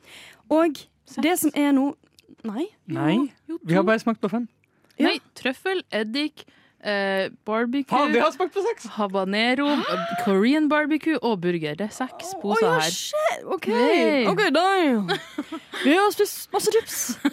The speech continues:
Speaker 1: Det er the takeaway av den lille, eh, setningen der. Men det som er med sørlandschips, da, de har jo, eh,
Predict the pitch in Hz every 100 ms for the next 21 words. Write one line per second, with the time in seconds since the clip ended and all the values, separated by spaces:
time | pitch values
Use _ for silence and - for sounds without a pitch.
0 | 214 294 370 381 285 302 294 262 254 262
1 | 208 175 123 208 214 226 247 185 254 254
2 | 240 202 202 208 208 208 202 208 202 202
3 | 214 202 196 175 - - - - - -
4 | 226 294 330 185 220 254 277 254 247 226
5 | 208 214 262 - 285 269 240 262 240 254
6 | 247 226 214 - 214 202 202